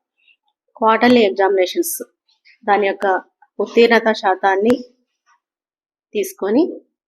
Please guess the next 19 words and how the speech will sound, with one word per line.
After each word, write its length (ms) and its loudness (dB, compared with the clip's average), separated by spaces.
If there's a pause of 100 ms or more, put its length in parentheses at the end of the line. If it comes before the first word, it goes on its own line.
(240)
ఆ 40 2
యొక్క 340 2
కళాశాల, 680 2
ప్రతి 320 -2
కళాశాలలో 720 -2
కూడా 460 0 (640)
విద్యార్థులను 760 0 (400)
కేటగిరీ 580 2
వైజ్‌గా 420 0
విభజించి, 680 -2 (580)
so, 140 2
వెనుకబడినటువంటి 1080 2 (220)
విద్యార్థుల 540 -2
పైన 360 -2 (320)
ప్రత్యేక 520 0
తరగతులు, 600 -2
ప్రత్యేక 400 -2 (120)
శ్రద్ధ 220 -2
వహించేటట్టుగా 920 -2